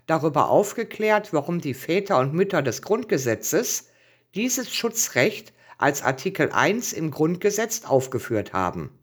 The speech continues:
Dann gab ich den Hinweis, was man tun sollte, wenn es einmal geschehen ist, dass man mit unwürdigen Worten einen Menschen beleidigt hatte. Man sollte später,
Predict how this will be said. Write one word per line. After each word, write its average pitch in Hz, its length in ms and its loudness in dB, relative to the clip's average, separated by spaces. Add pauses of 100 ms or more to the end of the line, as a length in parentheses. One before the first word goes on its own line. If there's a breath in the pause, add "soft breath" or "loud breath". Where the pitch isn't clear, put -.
(960)
Dann 247 300 2
gab 170 220 2
ich - 160 -4
den 190 160 2
Hinweis, 196 680 0
was 180 200 -2
man 175 200 -2
tun 233 260 -4
sollte, 156 640 2 (300 loud breath)
wenn 180 140 0
es 180 140 -2
einmal 185 300 0
geschehen 190 520 0
ist, - 400 -2 (340)
dass 131 200 0
man 170 100 0
mit 165 180 0
unwürdigen 208 720 0
Worten 202 420 2
einen 175 220 0
Menschen 190 380 -2
beleidigt 185 560 0
hatte. 85 360 -2 (920)
Man 160 160 0
sollte 208 300 4
später, 185 640 -2